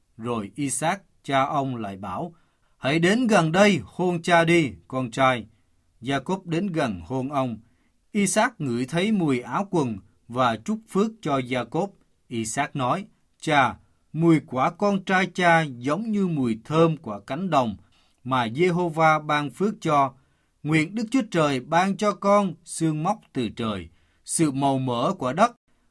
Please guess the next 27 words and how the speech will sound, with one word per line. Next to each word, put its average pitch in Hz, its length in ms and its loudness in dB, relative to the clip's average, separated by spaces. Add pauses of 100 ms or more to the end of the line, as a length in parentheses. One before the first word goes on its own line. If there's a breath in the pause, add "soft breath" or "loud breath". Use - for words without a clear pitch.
cùng 160 240 0
thật 165 260 -2
nhiều 156 320 4
lúa 160 280 2
mì 165 340 4 (280 soft breath)
và 117 260 0
rượu 110 260 -6
mới. 120 400 -4 (480)
Nguyện 151 280 0
các 247 220 -4
dân 196 340 0
làm 123 420 0
tôi 185 360 0
cho 180 140 -2
con, 160 380 2 (800)
các 202 220 -2
nước 226 240 4 (160)
quy 185 200 2
phục 139 340 -6
con. 147 320 0 (460)
Con 208 240 4
hãy 147 220 2
quản 160 360 -2
trị 127 360 -2
anh 156 180 -4
em 147 300 -4
con, 147 320 0